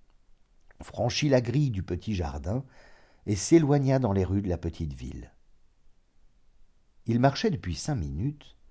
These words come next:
lorsqu'il songea tout à coup : « Oh, avec tout ça, je ne sais toujours pas comment je m'appelle. J'ai oublié de demander à mon père quel était notre patronyme. Suis-je bête ? » Le cambrioleur mondain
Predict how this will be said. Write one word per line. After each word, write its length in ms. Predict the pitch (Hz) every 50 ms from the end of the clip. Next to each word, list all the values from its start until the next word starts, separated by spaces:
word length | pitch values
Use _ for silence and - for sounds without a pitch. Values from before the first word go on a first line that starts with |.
| - - - - - - - - - - - - -
lorsqu'il 480 | 113 156 165 170 - - - 135 110
songea 420 | 101 - - 120 117 107 110 160 175
tout 220 | - - 101 92 -
à 140 | 82 73
coup : « 400 | - - - - 160 165 170 160 - - - - - - - - - - - _ _ _ _
Oh, 300 | - 127 110 92 85 - - _ - - _ _ _ _ -
avec 300 | 123 110 107 101 95 -
tout 160 | - 98 92
ça, 260 | - - 113 107 107
je 120 | 107 127
ne 100 | 123 123
sais 180 | 123 - - 135
toujours 420 | 135 - - 160 143 143 135 -
pas 200 | - - 147 139
comment 300 | 135 - 120 110 110 107
je 100 | 101 95
m'appelle. 680 | 92 90 80 - - _ - 80 76 76 73 69 67 73 87 92 92 - - - _ - - _ _ - - - - - - _ - - - -
J'ai 200 | - 151 180 185
oublié 480 | 185 180 160 151 160 160 156 165 170 156
de 100 | 151 151
demander 320 | 143 139 139 135 143 139
à 80 | 135 135
mon 160 | 135 131 123
père 260 | - 147 147 143 -
quel 140 | - 139 131
était 180 | 127 - 143
notre 260 | 135 131 120 - 135 120
patronyme. 800 | 110 - 127 123 - - - 120 113 113 113 113 117 110 110
Suis-je 460 | 110 - - - 151 151 135 123 117
bête ? » 580 | 104 98 - 98 101 104 104 101 - - - - - - _ - - - - - - - _ _ _ - - _ _ _ _ _ _ - _ _ _ _ _ - - - - - -
Le 120 | - 113
cambrioleur 600 | 95 - 143 143 135 139 151 143 147 165 160 117 101
mondain 520 | 95 90 85 80 76 80 104 117 120 123